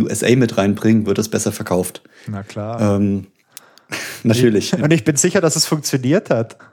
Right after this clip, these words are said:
Speaker 1: Das haben wir schon bei, bei anderen Titeln auch gehabt, dass sie irgendwie den Titel geändert haben, damit es ein bisschen, äh, ja, U S A-zentrierter ist. Und das ist so ein klassisches Beispiel dafür. Da hat sich auch, haben sich auch damals die Nintendo,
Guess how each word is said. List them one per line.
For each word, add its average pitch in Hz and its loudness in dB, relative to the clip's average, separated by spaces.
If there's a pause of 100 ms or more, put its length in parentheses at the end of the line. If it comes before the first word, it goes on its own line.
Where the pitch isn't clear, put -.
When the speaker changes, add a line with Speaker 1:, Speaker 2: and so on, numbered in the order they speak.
(400)
Speaker 1:
Das 113 0
haben 135 2
wir 127 2
schon 127 2
bei, 110 4
bei 110 2
anderen 131 2
Titeln 117 0
auch 120 0
gehabt, 107 -2
dass - -6
sie 117 0
irgendwie 107 4
den 107 0
Titel 127 0
geändert 107 2
haben, 117 2
damit 104 0
es 110 -2
ein 104 -4
bisschen, 107 0
äh, 101 -2
ja, 95 -4
U 117 2
S 110 2
A-zentrierter 107 2
ist. 107 0
Und 101 -6 (460)
das 104 2
ist - 0
so 107 2
ein 101 2
klassisches 107 0
Beispiel 98 2
dafür. 101 0
Da 95 -2
hat 101 -12
sich 110 -4
auch, 101 -4 (400)
haben 120 4
sich 113 4
auch 107 4
damals 110 2
die 104 2
Nintendo, 101 2